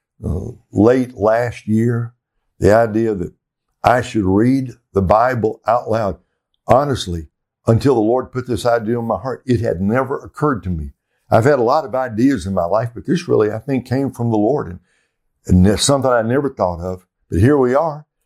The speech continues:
March the second, and we're gonna wrap up the book of Numbers today, God's travel log, the travel channel of the Old Testament. Preparing to move, moving,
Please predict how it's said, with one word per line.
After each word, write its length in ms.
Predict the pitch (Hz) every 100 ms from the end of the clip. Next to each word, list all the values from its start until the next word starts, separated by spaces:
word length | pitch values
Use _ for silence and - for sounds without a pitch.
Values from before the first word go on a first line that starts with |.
| _ 98
March 340 | 104 127 -
the 100 | 127
second, 420 | 117 170 196 - 113
and 120 | 107
we're 140 | 135
gonna 320 | 160 113 95 82
wrap 320 | 95 123 120
up 220 | 123 135 -
the 80 |
book 320 | 78 104 123 -
of 100 | 92
Numbers 560 | 92 117 135 143 120
today, 460 | - 98 117 127 - _ _ _ 101 90
God's 480 | 123 139 131 -
travel 500 | - - 123 101 98
log, 280 | 82 73 64 _
the 80 | 110
travel 440 | - 156 143 123
channel 480 | 117 135 123 123 113 -
of 180 | 107
the 120 | 95 -
Old 300 | 110 123 123
Testament. 520 | 120 107 - 85 73 _ _ _ _ -
Preparing 440 | 95 135 139 135
to 60 | 127
move, 440 | 135 165 196 117
moving, 540 | 90 113 143 175 196